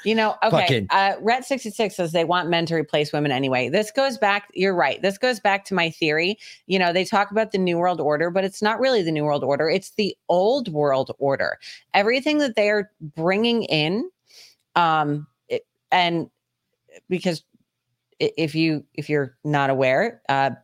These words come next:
Speaker 1: back in the day, women al-, weren't allowed to play roles on stage in theaters. Men played women's roles.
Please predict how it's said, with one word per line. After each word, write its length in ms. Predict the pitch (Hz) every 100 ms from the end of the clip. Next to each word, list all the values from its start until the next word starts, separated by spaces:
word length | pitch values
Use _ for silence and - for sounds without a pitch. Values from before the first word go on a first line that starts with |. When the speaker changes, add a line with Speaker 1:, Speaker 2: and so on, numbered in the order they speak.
| _
Speaker 1:
back 220 | 151 151
in 80 | 160
the 60 | 156
day, 240 | 135 156
women 300 | 190 180 170
al-, 220 | 165 160
weren't 260 | 160 170 165
allowed 380 | 160 156 156 156
to 440 | - 170 156 147 147 - - _ _ _ _ _ _ _
play 180 | 196 175
roles 260 | 165 165
on 120 | 170 170
stage 340 | 262 247 156
in 100 | 160
theaters. 380 | 240 285 - -
Men 240 | 175 247
played 220 | - 147
women's 340 | 143 127 98 123
roles. 420 | 98 - -